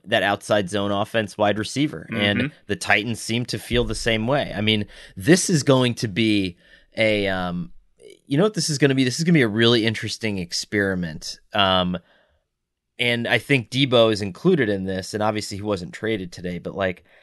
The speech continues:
Speaker 1: how much teams actually think, I mean, the Packers got rid of Davante Adams too, right? How much these teams that are running this offense think that the offense can generate t-, the talent versus what the talent is doing for the
Speaker 2: Mm-hmm.
Speaker 1: offenses.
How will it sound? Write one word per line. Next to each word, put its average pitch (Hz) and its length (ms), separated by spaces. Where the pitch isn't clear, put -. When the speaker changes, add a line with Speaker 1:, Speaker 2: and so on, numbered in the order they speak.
Speaker 1:
how 160 240
much 156 480
teams 127 380
actually 110 520
think, 98 400
I 107 40
mean, 117 100
the 113 60
Packers 147 340
got 123 140
rid 117 180
of 110 60
Davante 101 260
Adams 101 400
too, 117 180
right? 92 240
How 151 180
much 175 260
these 127 380
teams 110 400
that 107 120
are 101 60
running 110 300
this 117 200
offense 98 540
think 117 400
that 92 160
the 98 140
offense 101 440
can 95 220
generate 104 540
t-, - 100
the 98 100
talent 85 540
versus 98 600
what 101 200
the - 80
talent 92 480
is 90 120
doing 92 320
for 90 140
the 87 120
Speaker 2:
Mm-hmm. 98 260
Speaker 1:
offenses. 123 480